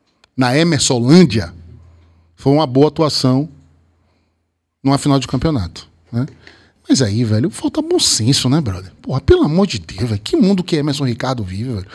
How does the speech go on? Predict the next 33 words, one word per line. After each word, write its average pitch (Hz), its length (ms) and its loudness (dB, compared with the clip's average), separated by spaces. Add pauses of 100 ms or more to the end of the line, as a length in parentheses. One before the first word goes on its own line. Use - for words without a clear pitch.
(140)
Esse - 120 -18
cara 311 140 0
não 311 40 -2
tem 330 120 4
a - 20 0
mínima 330 340 6
condição 202 320 2
mais 170 140 0
de 202 60 2
apitar 190 260 -2
jogo 196 220 2
do 190 80 2
Bahia 175 180 2
de 247 160 6
nada. 208 500 2 (460)
De 233 140 6
nada. 214 480 2 (1500)
O 185 80 6
cara 262 180 2
se 254 160 6
mete 247 360 6
na 262 100 8
expulsão 226 340 4
de 202 80 0
Canu 190 220 4
no 185 80 0
passado 160 300 -2
contra 160 160 -4
o - 40 -12
Flamengo, 139 400 2
naquela 156 280 0
ânsia 175 280 4
desesperada, 185 1400 0